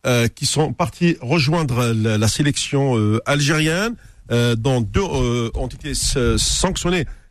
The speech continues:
euh, par l'Olympique de Marseille. Et, et du coup, eh ben, on va avoir quelques éléments, mais bientôt, nous aurons, vous allez voir ici à Beurre F M, nous aurons ce qu'on appelle à la fois les joueurs, les agents, et cetera. Et ils nous vont pas,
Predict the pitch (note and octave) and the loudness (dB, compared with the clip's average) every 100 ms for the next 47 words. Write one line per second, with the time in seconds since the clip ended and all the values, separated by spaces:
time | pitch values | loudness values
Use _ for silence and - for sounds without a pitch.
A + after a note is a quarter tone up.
0 | A2+ A2+ - A#2 G#2 B2 C#3 F#3 D3+ D#3 | -4 -2 0 -2 -4 -6 -4 -2 -4 -6
1 | C#3+ C#3 - A2 D#3 - C3 A#2 - F#3+ | -12 -12 -14 -4 -4 -2 -2 -4 0 0
2 | A#3 - _ _ - B2 A#2+ A#2 A#2 A2+ | 0 -2 _ _ -2 2 4 2 2 0
3 | A2+ - A#2+ A2+ A2+ G#2+ G#2 G#2 G#2 G#2 | -2 -4 -6 -4 -4 -4 -4 -2 -2 0
4 | B2+ - F3+ A3+ - - - - - C3+ | 0 2 4 2 -2 -14 -12 -10 0 2
5 | C#3+ C3+ B2 A#2 B2 C#3+ G3 A3 F3+ C#3+ | 2 0 -2 -2 0 0 0 -2 -2 -2
6 | - D#3+ D#3+ C3+ D#3 G#3+ G#3 B2 D#3 F3+ | -4 -4 -2 0 2 2 0 0 0 0
7 | - F#3 A#3+ - - - F#3 G3+ C3+ D#3 | 0 -2 -2 -10 -20 -4 2 2 2 0
8 | B2 C3 E3+ - - B2 B2 G#2+ C#3+ D3 | 2 2 0 -2 -2 2 2 2 2 0
9 | C#3 G#2+ G2+ G2 C3+ E3+ C3+ A2+ A2+ C3 | 0 0 -2 -2 0 0 0 2 0 0
10 | B2+ G#2+ A2+ A2 - G2+ - - - A#2+ | -2 -2 -4 -4 -2 -2 -2 -12 -6 -2
11 | A#2 A2+ - A2 G#2 G2+ F#2+ F2+ A2+ C#3+ | 0 -2 -4 -2 0 -2 -4 -2 2 2
12 | E3+ F3 B2+ A#2 G#2+ G#2+ C#3 C#3+ A#2 G2+ | 2 0 -2 -2 -2 -2 -2 -2 -2 2
13 | A2 F3+ - - - - F3 A#3 B3 G3 | 2 2 -4 -20 -18 -2 0 0 0 0
14 | E3+ D3+ E3 G#3+ - C#3+ | 2 2 0 -2 -2 -4